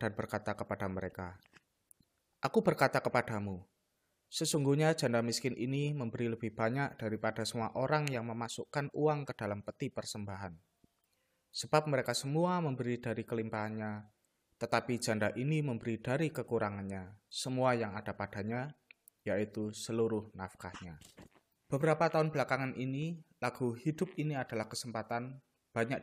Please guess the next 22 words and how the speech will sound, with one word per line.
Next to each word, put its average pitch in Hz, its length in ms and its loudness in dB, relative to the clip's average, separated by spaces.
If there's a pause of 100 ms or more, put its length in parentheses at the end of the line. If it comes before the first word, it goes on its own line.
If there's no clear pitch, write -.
digemari 110 480 -2
oleh 104 300 -4
orang 101 180 -6
Kristen. 98 480 -10 (1040)
Setiap - 400 0
kali 156 320 4
saya 139 240 2
merenungkan 120 480 0
liriknya, 113 640 -6 (500)
memang 147 320 0
lagu 120 240 -2
ini 127 320 0
bisa 110 320 -4
membangkitkan 110 560 -4
semangat 123 540 -6 (260)
untuk 156 300 -2
mempersembahkan 110 800 -4
diri 143 320 0
bagi 104 320 -8
Tuhan. 95 340 -8 (1500)
Namun 185 240 0
demikian, 120 580 -2